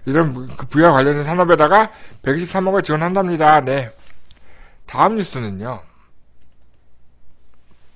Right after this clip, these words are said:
중소기업의 수출기를 연다라는 겁니다. 복잡한 수출 신고를 간소화해가지고 중소기업의 수출하는 걸 좀 더 쉽게 만들어준다는 얘기인데요. 이게 무슨 얘기냐면요.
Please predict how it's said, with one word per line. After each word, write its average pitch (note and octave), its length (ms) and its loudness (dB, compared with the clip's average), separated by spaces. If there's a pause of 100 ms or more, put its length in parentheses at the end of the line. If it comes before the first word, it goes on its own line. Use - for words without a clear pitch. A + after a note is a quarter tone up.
(1500)
중소기업의 G3 560 2
수출기를 G#3+ 480 -12
연다라는 D#3 560 -8
겁니다. A2 240 -16
복잡한 E3+ 440 -10
수출 F3+ 340 -8
신고를 F#3+ 360 -10
간소화해가지고 C#3 1000 -12 (280)
중소기업의 D#3+ 480 -4
수출하는 F#3 420 -6
걸 E3 120 -4
좀 D#3+ 160 -8
더 D#3 60 -10
쉽게 - 240 -6
만들어준다는 C#3 540 -6
얘기인데요. A2+ 480 -8 (640)
이게 C#3+ 100 -4
무슨 C#3 320 -2
얘기냐면요. A2+ 760 -2